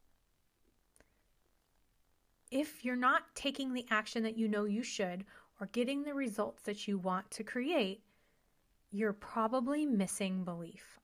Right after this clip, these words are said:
Our thoughts and our beliefs create our feelings. Our feelings drive our actions, and our actions get our results. You will get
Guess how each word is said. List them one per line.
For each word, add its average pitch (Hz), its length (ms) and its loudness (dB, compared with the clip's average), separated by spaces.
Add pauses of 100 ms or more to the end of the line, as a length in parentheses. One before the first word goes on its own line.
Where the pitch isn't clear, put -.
Our 196 240 0 (240)
thoughts 214 680 0 (960)
and 208 120 0
our 262 100 2
beliefs 277 640 2 (680)
create 196 560 0
our 247 140 2
feelings. 202 480 0
Our 190 100 -8
feelings 220 480 0
drive 208 280 0
our 190 140 0
actions, 277 520 -4
and 208 80 0
our 196 100 -2
actions 180 440 -6
get 185 120 -4
our 170 140 -4
results. 202 680 -2 (3000)
You 214 120 0
will 220 100 4
get 226 260 0